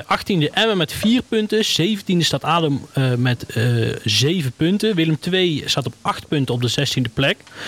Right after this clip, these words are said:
Nou goed, dan moeten we in Waalwijk toch altijd een beetje om gniffelen. Eh, V V V, eh, Fortuna en Heracles staan, eh, op de dertiende plek met negen punten. En dan staat R K C gewoon twaalfde met ook twaalf punten. Als je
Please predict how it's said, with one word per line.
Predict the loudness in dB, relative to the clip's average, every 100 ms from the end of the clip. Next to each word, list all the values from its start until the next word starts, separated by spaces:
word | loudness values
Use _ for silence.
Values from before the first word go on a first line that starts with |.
| -6
Nou | -2
goed, | -2 -2 -2
dan | 0 0
moeten | 2 2 0 -2 0
we | 2
in |
Waalwijk | 2 2 0 -2
toch | -4 -4
altijd | -2 0 0
een | 0
beetje | 0 0 -2
om | 0
gniffelen. | 0 0 0 -2 -4 -8 -10 -8 -2
Eh, | 2 2 2
V | 0 0 0
V | 0
V, | 2 2 0 0
eh, | 0 0
Fortuna | -2 0 0 2
en | 2
Heracles | 2 2 2 0
staan, | 0 0 0 0 -2
eh, | 0 2 2
op | 0
de | 0
dertiende | -2 0 0 0
plek | 0 0 -2 -10 -2
met | 0 0 -2
negen | 0 2 2 0 -2
punten. | -2 0 0 0
En | 0
dan | 0
staat | -2 -4
R |
K | -2
C |
gewoon | 0 0 0
twaalfde | 0 2 2 2 0
met | 0 0 -2
ook | -6 -2
twaalf | 0 0 -2 -2
punten. | -2 -2 -8 -16 -14 -12 -2
Als | 0 2
je | 0